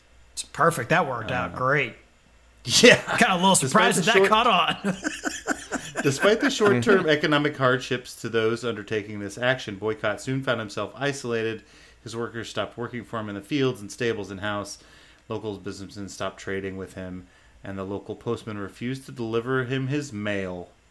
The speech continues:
Speaker 1: So, yeah, I guess we, we, we forgot to factor in that feudalism was still happening in the eighteen eighties somehow.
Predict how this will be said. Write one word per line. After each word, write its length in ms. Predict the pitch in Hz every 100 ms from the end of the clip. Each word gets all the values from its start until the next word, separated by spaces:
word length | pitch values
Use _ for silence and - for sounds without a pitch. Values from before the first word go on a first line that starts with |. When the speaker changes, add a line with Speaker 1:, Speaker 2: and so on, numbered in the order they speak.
| _ _
Speaker 1:
So, 500 | - - 123 120 117
yeah, 520 | 117 117 123 117 113 -
I 100 | 135
guess 220 | 131 175 160
we, 140 | 143
we, 200 | 143 143
we 160 | 143 139
forgot 300 | 143 135 135
to 40 |
factor 440 | - 135 127 127 131
in 80 |
that 120 | 127 117
feudalism 680 | - 156 202 180 160 139
was 120 | 135 135
still 180 | 165 135
happening 480 | 143 135 135 135
in 80 | 131
the 160 | 127 151
eighteen 400 | 151 147 139 123
eighties 440 | 139 139 123 113
somehow. 520 | - 120 113 110 107